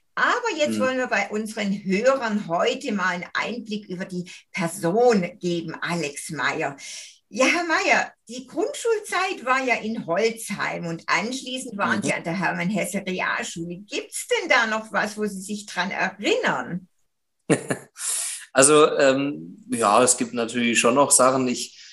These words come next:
Speaker 2: muss aber sagen, ich erinnere mich gar nicht so gern an meine <laughs> Schulzeit. Also die, äh, da hat's mir jetzt nicht immer so gefallen, ehrlich gesagt. Also Schule war nie so meins. Ich fand's dann viel schöner,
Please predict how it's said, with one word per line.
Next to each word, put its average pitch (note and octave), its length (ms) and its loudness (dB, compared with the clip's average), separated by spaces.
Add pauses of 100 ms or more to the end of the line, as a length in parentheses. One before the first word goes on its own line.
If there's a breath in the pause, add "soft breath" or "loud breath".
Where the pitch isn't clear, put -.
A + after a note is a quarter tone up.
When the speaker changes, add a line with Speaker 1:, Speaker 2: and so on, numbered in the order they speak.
(160 loud breath)
Speaker 2:
muss D3 220 6
aber B2+ 180 6
sagen, B2+ 320 4
ich B2 100 -2
erinnere C3+ 340 0
mich D#3+ 180 -2
gar D3 180 6
nicht E3 180 0
so F3 240 0
gern E3 260 4
an B2 140 -2
meine A#2 280 0
<laughs> - 0 -
Schulzeit. C#3 720 2
Also A#2+ 260 -4
die, A#2+ 240 -2
äh, A#2 320 0 (480 loud breath)
da A2 140 6
hat's B2 160 4
mir C3+ 100 2
jetzt A#2+ 200 6
nicht B2 160 -2
immer B2 200 2
so B2 240 2
gefallen, G#2 480 4
ehrlich F#2+ 340 -2
gesagt. F#2+ 380 2
Also A2 220 4
Schule C#3+ 320 6
war C3 140 8
nie C#3 140 6
so C3+ 140 6
meins. A2 360 4
Ich - 100 -10
fand's C3 240 4
dann B2 160 -2
viel C#3 420 0
schöner, C#3 560 2